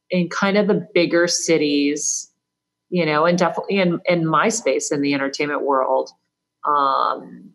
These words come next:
it's, it's been a different thing. And so when you see everything, I mean, coronavirus, like, we can't even, we, there's no end in sight. And you're just,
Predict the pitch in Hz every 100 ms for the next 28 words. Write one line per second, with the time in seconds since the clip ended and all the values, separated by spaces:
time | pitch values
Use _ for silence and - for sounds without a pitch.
0 | _ - 156 - - - - 160 160 -
1 | 170 160 151 165 165 170 165 - 214 208
2 | 139 143 - 156 143 156 151 151 - -
3 | 180 180 156 147 165 165 156 - 156 147
4 | 143 139 139 139 - _ _ _ _ -
5 | 160 156 147 - - 156 160 190 226 214
6 | 117 123 - - - 147 - 175 180 -
7 | 190 180 180 180 175 160 160 156 - _
8 | _ _ - 202 208 _ _ - 185 190
9 | 180 202 226 269 214 180 180 170 165 170
10 | 311 294 196 - 190 185 175 170 190 180
11 | - -